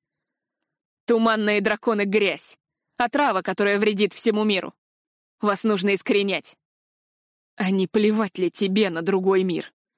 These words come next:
И ведь притащился сюда. Не поленился другой мир спасать от отравы", —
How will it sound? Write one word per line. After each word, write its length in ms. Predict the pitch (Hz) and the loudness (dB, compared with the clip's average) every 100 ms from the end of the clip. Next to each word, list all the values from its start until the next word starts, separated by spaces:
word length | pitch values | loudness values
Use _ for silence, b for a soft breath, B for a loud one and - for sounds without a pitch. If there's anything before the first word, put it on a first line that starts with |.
| _ _ _ _ - | _ _ _ _ -4
И 100 | 208 | 0
ведь 200 | 190 - | 0 0
притащился 800 | 226 214 233 - - 190 - | -2 0 0 0 -2 -2 -2
сюда. 320 | 226 226 185 - _ _ _ _ _ _ - | -2 -2 -4 -8 _ _ _ _ _ _ 0
Не 220 | 226 226 | 2 2
поленился 760 | 233 233 240 240 165 - 180 - _ _ - | 2 2 2 2 0 -6 -8 -10 _ _ -6
другой 460 | 208 214 196 202 196 | 2 2 4 2 4
мир 260 | 214 208 | 2 0
спасать 480 | - - 185 - 180 | -2 -6 -6 -4 -4
от 100 | 175 | -4
отравы", — 460 | 185 196 156 147 | -2 -2 -4 -4